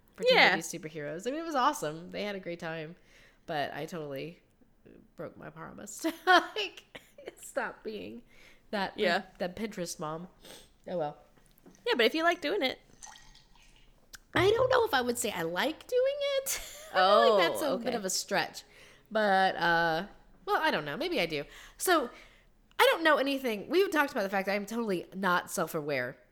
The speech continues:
Speaker 1: <laughs>
Speaker 2: Which is really funny because you do, do all those mindfulness
Speaker 1: I know.
Speaker 2: classes.
Speaker 1: I know. And, yes, I know. But for some reason, I don't understand myself at all. But it's okay. Um,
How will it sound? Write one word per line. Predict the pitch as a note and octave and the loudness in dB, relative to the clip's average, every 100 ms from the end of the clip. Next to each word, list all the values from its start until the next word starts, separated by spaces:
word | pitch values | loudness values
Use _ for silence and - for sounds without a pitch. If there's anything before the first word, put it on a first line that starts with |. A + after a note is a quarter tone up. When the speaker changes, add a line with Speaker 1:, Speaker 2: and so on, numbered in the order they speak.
| _ _ - | _ _ -20
Speaker 1:
<laughs> | - - - - | 10 10 10 2
Speaker 2:
Which | F4+ - - - D#5 - E5+ - - F4 G#4 | -4 -4 2 8 8 8 4 4 0 4 8
is | A#4 | 12
really | C#5 G#4+ | 12 12
funny | A4+ F#4 B3 | 12 8 6
because | A3 C#4 C4 | 2 0 2
you | D4 | 4
do, | D#4+ D#4+ A3 | 6 6 4
do | C4+ D4 | 0 4
all | C4+ | 4
those | A3+ G#3+ A3 | 4 0 2
mindfulness | A3+ C4 C4 G3+ F#3 F#3 D#3 G3+ | 2 4 4 2 2 0 0 10
Speaker 1:
I | - G#4 G#4+ | 12 12 10
know. | G#4 | 10
Speaker 2:
classes. | C#4 E4+ E4 C4 A#3+ G#3+ G3 | 12 12 12 8 6 4 2
Speaker 1:
I | C4+ | 0
know. | D4+ D4 A3 F3 | 2 4 4 4
And, | E3 B3 - - - - A#3 | 2 0 -2 -12 -20 -16 -2
yes, | A3+ F3 E3 - - - | 2 2 0 -8 -10 -6
I | A#3+ | -2
know. | G#3+ C#3 E3+ - C#4 C4 | 0 -2 -4 -10 -16 -4
But | C4+ A#3 G#3+ | -2 -2 -4
for | D4 | -6
some | F#4 F#4 | -6 -4
reason, | D#4 D4 B3+ F3+ D3+ - | -4 -4 -2 0 -2 -6
I | G#3+ | -8
don't | A3+ | -6
understand | G3 G3+ G3 F3 | -8 -8 -6 -4
myself | E3 E3+ D3+ | -4 -4 -6
at | C3+ | -8
all. | C3 E3 - | -10 -14 -2
But | A#3 G#3+ - - | 0 2 0 -8
it's | B3+ C4+ | -8 -4
okay. | A3 D#3+ - - - - - | -6 -6 -12 -20 -20 -20 -4
Um, | - A#3 A3+ G#3+ G#3 G#3 G#3 G#3+ | 2 4 4 2 0 -4 -8 -14